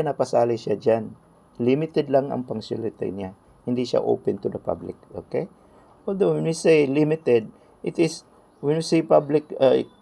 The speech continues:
ecosystem ng Pi, napakarami na niyan. You're talking about millions of people using Pi browser. Okay? So, nakuha na nato, natin ang, ano, uh, general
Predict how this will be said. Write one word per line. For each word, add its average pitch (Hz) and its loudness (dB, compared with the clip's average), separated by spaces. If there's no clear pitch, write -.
ecosystem 131 2
ng 113 -2
Pi, 113 2
napakarami 143 0
na 135 -4
niyan. 135 -4
You're 117 -4
talking 139 0
about 123 -4
millions 123 -2
of 104 -6
people 110 -4
using 117 -4
Pi 104 0
browser. 95 -8
Okay? 156 -6
So, 127 4
nakuha 131 2
na 135 2
nato, 131 2
natin 123 2
ang, 107 -2
ano, 110 -2
uh, 98 -2
general 120 4